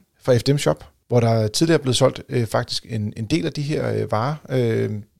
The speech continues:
der har vi simpelthen taget det ud af sortimentet, så det er ikke at finde hos os længere.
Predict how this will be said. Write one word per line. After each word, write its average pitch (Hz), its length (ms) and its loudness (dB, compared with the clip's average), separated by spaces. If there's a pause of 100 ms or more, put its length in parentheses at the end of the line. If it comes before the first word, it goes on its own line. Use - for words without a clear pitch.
der 131 60 2
har 131 60 4
vi 120 60 -2
simpelthen 127 340 0
taget 117 200 2
det 117 80 -2
ud 131 140 -2
af 135 60 0
sortimentet, 131 460 -2 (460)
så 135 120 0
det 135 220 2
er 127 180 2
ikke 143 200 -4
at 131 60 -2
finde 123 240 -4
hos 117 180 -6
os 101 180 -2
længere. 95 260 -4